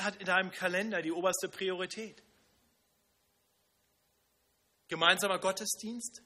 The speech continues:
Mit anderen Menschen zusammenzukommen, so wie wir das aus Hebräer zehn, fünfundzwanzig gehört haben?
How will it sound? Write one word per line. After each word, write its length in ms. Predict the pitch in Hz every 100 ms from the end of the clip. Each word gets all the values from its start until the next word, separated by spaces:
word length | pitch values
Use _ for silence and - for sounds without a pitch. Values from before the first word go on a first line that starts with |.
| _ _
Mit 140 | 185
anderen 240 | 196 208 190
Menschen 340 | 208 220 233
zusammenzukommen, 840 | - 165 185 233 233 262 - 247 220
so 180 | 214
wie 140 | 240 226
wir 80 | 214
das 140 | 196
aus 160 | 202 190
Hebräer 400 | 185 175 196 190
zehn, 340 | - 196 240
fünfundzwanzig 600 | 226 220 214 208 202 208
gehört 340 | 220 185 185 180
haben? 280 | 185 226